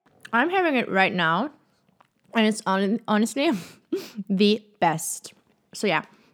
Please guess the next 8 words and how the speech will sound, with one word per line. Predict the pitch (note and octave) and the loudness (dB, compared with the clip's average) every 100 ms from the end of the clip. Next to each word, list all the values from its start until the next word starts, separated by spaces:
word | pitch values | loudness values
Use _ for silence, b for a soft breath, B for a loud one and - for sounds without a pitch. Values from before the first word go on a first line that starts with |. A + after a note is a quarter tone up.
| b - | b 0
go | C#4+ | 2
make | D#4+ E4 | 2 2
your | D#4+ | 2
breakfast | D4 D4 D4 C4+ - | 0 2 0 0 -4
right | F3+ G#3 A#3 | 0 2 2
now | B3 A#3 | 2 2
with | A3 A3 | 2 2
me, | G#3+ G#3 G#3+ G#3+ | 2 2 2 0